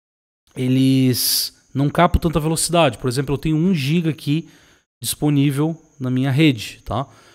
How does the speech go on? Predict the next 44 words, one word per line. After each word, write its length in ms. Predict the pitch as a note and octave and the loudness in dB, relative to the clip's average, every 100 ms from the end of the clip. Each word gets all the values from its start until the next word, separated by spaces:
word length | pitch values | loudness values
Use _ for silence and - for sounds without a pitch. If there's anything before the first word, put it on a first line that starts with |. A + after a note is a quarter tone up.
| _ _ _ B2 | _ _ _ -12
Então, 320 | A#2 B2+ D3+ | -6 -2 -2
quando 280 | D3 D#3 F#3 | -2 0 4
eu 100 | F3 | 4
uso 200 | F3 D3 | 2 -2
V 120 | D#3+ | -4
P 140 | D#3+ C#3+ | -2 0
N, 240 | C#3 F3 | 0 0
ela 160 | D#3 C#3 | 0 0
capa 340 | - C#3+ C#3+ | 0 0 0
ali 140 | C#3 | -2
pra 480 | D3+ D3+ D#3 D#3 C#3 | -2 -2 -2 0 -2
novecentos 500 | C3+ C3+ - F3+ - | -4 -6 -6 -6 -6
mega, 400 | B2+ C3 D3+ C#3+ | -4 -2 0 0
oitocentos 380 | B2 - C3+ B2+ | -2 -4 -6 -6
e 40 | |
cinquenta, 580 | - A2 A#2+ C#3+ D3 C3+ | -6 -6 -4 -2 -2 -4
então 160 | A#2+ C#3 | -8 -6
capa 280 | D#3 D#3 D#3 | -4 -4 -4
um 60 | |
pouquinho. 420 | F3 F3 F3 C#3 - - - _ _ - | -6 -4 -2 -2 -4 -14 -20 _ _ -8
Então, 180 | A#2+ B2 | -4 -2
por 140 | C3+ | 0
isso, 240 | C#3+ - | -2 -2
uma 220 | C#3 E3+ F3 | -2 -2 0
das, 400 | D#3 C3 - - | -2 -2 -6 -8
das 260 | C3 A#2+ | -8 -8
formas 300 | - C#3+ D3 | -4 -4 -4
por 180 | - B2+ | -6 -10
que 100 | - | -4
eu 60 | C#3+ | -4
não 80 | |
uti-, 220 | C#3+ D3+ D#3 | -4 -4 -4
utilizo 500 | D#3 B2 C#3 C#3 D3 | -4 -8 -8 -4 -4
muito 180 | C#3+ | -4
a 40 | C3+ | -6
V 100 | C#3 | -4
P 120 | E3 | -2
N. 220 | D#3+ A2 - - - _ - | 0 -2 -6 -18 -20 _ -8
Mas 80 | A#2+ | -2
eles 160 | C#3 | -2
têm 140 | - F#3 | 0 2
bastante 300 | F3+ F#3+ F#3 | 2 0 0
servidor 420 | G#3+ G#3+ F#3+ C#3+ | -2 2 4 4
aqui. 260 | A#2+ A2 | 2 -4